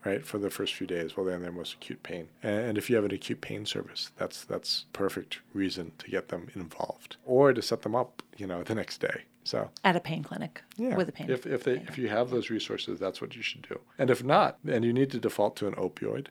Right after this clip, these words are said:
Speaker 1: you know, to go home, I make sure this person has a kick-ass support system around him, right? Uh, that they're watching his oxygen, that they've got Narcan for home,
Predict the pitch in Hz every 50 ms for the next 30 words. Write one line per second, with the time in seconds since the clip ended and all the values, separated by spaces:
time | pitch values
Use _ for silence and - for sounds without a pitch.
0 | _ _ - 107 107 104 98 98 107 101 98 95 82 87 87 87 87 95 117 123
1 | - _ - - 113 120 127 135 131 - 131 113 104 95 - - 104 95 - 98
2 | 92 90 82 85 82 - _ _ _ _ - - 170 170 - 110 98 92 - -
3 | - - - - 90 85 - - - - - - 80 78 73 73 73 73 - -
4 | - - _ _ - 104 98 110 - - - 113 107 101 95 104 98 - 113 101
5 | 98 95 98 107 110 - - 107 95 87 - - 82 80 80 - - - - 78
6 | 78 80 80 85 87 - - - 104 107 104 - 101 92 92 - - 104 98 95
7 | 98 104 - - - 92 90 87 85 - - 78 - - 90 85 82 76 73 69